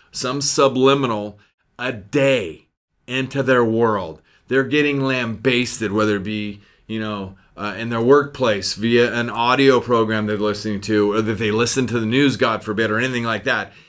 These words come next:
And then all the social media and everything that's coming at 'em throughout the day, from the minute they get up to the minute they go to bed, it is an onslaught of information. So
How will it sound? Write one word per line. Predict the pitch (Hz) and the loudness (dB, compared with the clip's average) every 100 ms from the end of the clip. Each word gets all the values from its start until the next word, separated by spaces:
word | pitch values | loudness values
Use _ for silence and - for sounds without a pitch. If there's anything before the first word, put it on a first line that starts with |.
| _ | _
And | 110 | -10
then | 127 120 | -6 -6
all | 117 135 143 | -4 -2 0
the | 139 | 2
social | 139 135 131 120 | 4 4 2 0
media | 123 135 131 117 | 2 4 4 2
and | 110 110 110 113 | -2 -6 -6 -2
everything | 165 208 208 | 2 4 4
that's | 151 - | 2 -2
coming | 175 170 147 | 0 0 2
at | 160 | 0
'em | 131 - - - | 0 -6 -16 -14
throughout | - 143 131 156 175 | -4 -2 0 0 2
the | 175 | 2
day, | 139 147 131 | 4 2 0
from | 120 123 | -2 -2
the | 113 | 0
minute | 139 165 160 | 2 2 2
they | 165 | 0
get | 143 139 | 0 -2
up | 135 - _ _ - | -2 -4 _ _ -14
to | 123 | -8
the | 127 | -4
minute | 139 151 147 | 0 0 2
they | 143 | 2
go | 135 139 | 4 4
to | 120 | 2
bed, | 131 131 117 104 101 _ _ | 0 0 -2 -6 -10 _ _
it | - 139 143 | -2 2 4
is | 139 | 2
an | 120 120 - | 2 -4 -6
onslaught | 117 135 143 139 143 127 | 0 0 2 0 2 2
of | 117 117 | 2 0
information. | 110 120 113 120 127 110 | 0 -2 0 -2 -2 -4
So | - 113 107 | 0 0 0